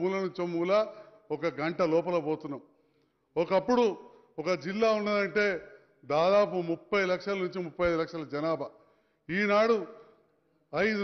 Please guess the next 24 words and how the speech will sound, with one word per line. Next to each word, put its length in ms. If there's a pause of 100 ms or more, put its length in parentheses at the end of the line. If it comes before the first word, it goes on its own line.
నుంచి 280 (460)
పదకొండు 440
లక్షల 240 (140)
జనాభాతోటి 680 (400)
జిల్లాలు 320
ఏర్పడ్డాయి. 340 (460)
ఉదాహరణకు 560
నేను 200
జగిత్యాల 400 (760)
జిల్లా 260
హెడ్ 200
కాంత్ర-, 360 (240)
హెడ్ 200
కా-, 260 (360)
హెడ్ 160
క్వార్టర్ 320
నుంచి 220 (560)
శాసనసభ్యునిగా 800
ప్రాతినిధ్యం 420
వహిస్తున్నా 360 (460)
గౌరవ 260
ముఖ్యమంత్రి 500
గారి 180
దయతోటి. 360